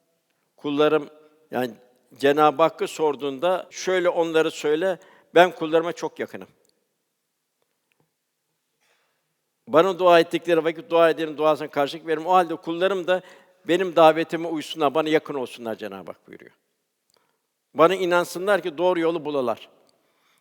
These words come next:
Demek ki saadet Cenab-ı Hak'la beraberlik. "Ben çok yakınım." diyor. Biz ne kadar yakınız? Ne kadar Kur'an-ı Kerim'in ahkamı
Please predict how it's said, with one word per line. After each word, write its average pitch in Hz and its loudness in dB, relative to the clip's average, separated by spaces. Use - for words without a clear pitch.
Demek 185 -2
ki 143 -4
saadet 170 4
Cenab-ı 170 2
Hak'la 170 2
beraberlik. 147 4
"Ben 170 2
çok 175 -6
yakınım." 147 -2
diyor. 180 -4
Biz 175 -6
ne 180 -2
kadar 147 -2
yakınız? 113 -12
Ne 180 2
kadar 180 4
Kur'an-ı 170 2
Kerim'in 170 -2
ahkamı 165 4